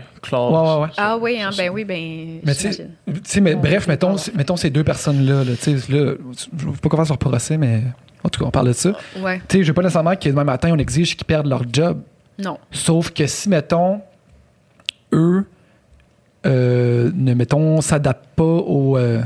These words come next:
Speaker 2: je sais pas, là, genre de valeurs plus, euh, modernes, ou je sais pas comment appeler ça, là, puis qu'il y a plus personne qui, qui, qui, qui est interpellé par ces propos-là, puis que finalement, il y a plus personne qui écoute, puis que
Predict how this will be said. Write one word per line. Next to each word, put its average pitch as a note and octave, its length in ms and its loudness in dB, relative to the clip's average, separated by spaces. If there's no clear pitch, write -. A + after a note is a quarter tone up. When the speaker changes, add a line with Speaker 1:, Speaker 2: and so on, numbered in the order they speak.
Speaker 2:
je - 80 -14
sais C3+ 100 -2
pas, A#2+ 280 0
là, B2+ 240 2
genre B2 160 0
de A#2 340 0
valeurs B2 800 2
plus, B2+ 460 -2
euh, A#2 80 -2
modernes, A#2 500 -2
ou A#2 80 -4
je - 60 -10
sais D#3+ 80 0
pas D#3+ 100 0
comment C#3 160 2
appeler A#2+ 180 0
ça, C#3+ 220 2
là, E3 140 2
puis - 100 2
qu'il - 120 2
y - 20 6
a C3+ 40 2
plus - 180 -2
personne F3 760 2
qui, - 300 -10
qui, C#3+ 320 -2
qui, C#3 260 -4
qui C#3 180 0
est C#3 40 4
interpellé D3 440 2
par D3+ 120 0
ces D3 100 0
propos-là, C3+ 440 0
puis - 120 -8
que - 60 -10
finalement, C3+ 160 4
il - 20 4
y - 20 2
a - 20 2
plus - 60 -4
personne D#3+ 220 2
qui C#3 120 0
écoute, D#3 380 0
puis - 100 -10
que B2+ 340 0